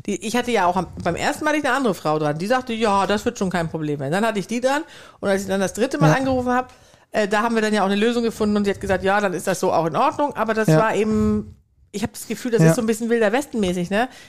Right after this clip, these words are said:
Speaker 1: Deswegen darf man sich vielleicht auch nicht abschrecken lassen,
Speaker 2: Ja.
Speaker 1: wenn man das so im ersten
Speaker 2: Ja,
Speaker 1: Mal zu
Speaker 2: man,
Speaker 1: hören
Speaker 2: man
Speaker 1: kriegt.
Speaker 2: darf es sich nicht abschrecken lassen. Äh, mein Tipp ist immer, freundlich nachfragen, ähm, die Sachlage erklären und dann kriegt man normalerweise auch eine Antwort, die einem dann hilft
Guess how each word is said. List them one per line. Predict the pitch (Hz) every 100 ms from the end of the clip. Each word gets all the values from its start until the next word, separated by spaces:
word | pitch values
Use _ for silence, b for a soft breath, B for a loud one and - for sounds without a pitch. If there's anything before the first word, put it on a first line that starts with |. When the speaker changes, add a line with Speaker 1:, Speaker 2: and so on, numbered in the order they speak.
| -
Speaker 1:
Deswegen | 190 220
darf | 226 226
man | 220
sich | 220
vielleicht | 214 202
auch |
nicht | 196 -
abschrecken | - - 156 139
lassen, | 131
Speaker 2:
Ja. | 143 139
Speaker 1:
wenn | 139
man | 135
das | 131 -
so | 127 -
im | -
ersten | 139 143 165
Speaker 2:
Ja, |
Speaker 1:
Mal | 170
zu | 165
Speaker 2:
man, | 160
Speaker 1:
hören | 151 160
Speaker 2:
man | 151
Speaker 1:
kriegt. |
Speaker 2:
darf | 165
es | 170
sich | 165
nicht | 147
abschrecken | - - 160 160
lassen. | 156 - 156 151
Äh, | 151 147 - _
mein | 160 160 165
Tipp | - 165
ist | 165 -
immer, | 156 156 B B B
freundlich | - 190 208 185
nachfragen, | 175 196 - 190 190 185 185 - B B B B _ -
ähm, | 147 151 151 143
die | 151
Sachlage | 170 - 185 175 170
erklären | 165 - 165 165
und | 156
dann | 151
kriegt | - -
man | 165
normalerweise | 147 170 170 170 170
auch | 165 160 165 -
eine | 156 156 -
Antwort, | 165 - 160 156
die | 156
einem | 156 156
dann | 151
hilft | 147 175 214 -